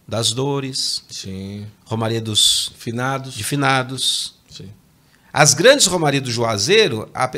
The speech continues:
Speaker 1: as pessoas pensam que é por causa do Padre Cícero. César não é, não, ele nunca fez romaria pra ele.
Speaker 2: Uhum.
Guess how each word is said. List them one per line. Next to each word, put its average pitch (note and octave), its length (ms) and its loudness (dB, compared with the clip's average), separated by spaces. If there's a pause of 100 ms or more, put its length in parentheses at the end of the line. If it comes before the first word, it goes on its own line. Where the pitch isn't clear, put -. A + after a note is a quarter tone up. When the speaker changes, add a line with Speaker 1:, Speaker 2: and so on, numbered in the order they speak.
Speaker 1:
as C#3 120 -2
pessoas F3 320 -2
pensam F3+ 340 -2
que E3+ 180 -4
é E3 60 0
por E3 160 -10
causa E3+ 220 -4
do - 20 -12
Padre G3 220 -4
Cícero. - 260 -4
César D3 220 -4
não G3 160 -4
é, C#3+ 80 -4
não, C#3+ 260 -6
ele D3 180 -4
nunca G#3 220 -4
fez D3 220 -6
romaria B2+ 300 -4
pra F#3+ 140 -6
ele. G2 280 -6
Speaker 2:
Uhum. G#2+ 300 -12